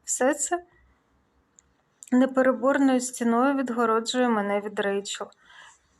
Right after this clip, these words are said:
"А завтра я вільна", вимовляє вона, і стіна руйнується.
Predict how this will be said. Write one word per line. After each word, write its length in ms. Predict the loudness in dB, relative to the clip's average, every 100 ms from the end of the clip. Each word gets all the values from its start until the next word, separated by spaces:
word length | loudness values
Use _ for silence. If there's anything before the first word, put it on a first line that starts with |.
| _ _ _
"А 180 | -2 0
завтра 480 | 0 -2 -2 -4 -4
я 320 | -4 -2 -4
вільна", 400 | -4 -4 -4 -4
вимовляє 640 | -4 -4 -4 -4 -4 -4 -6
вона, 280 | -8 -8 -8
і 80 | -12
стіна 440 | -16 -14 -6 -2 -2
руйнується. 800 | -2 -4 -8 -12 -14 -16 -18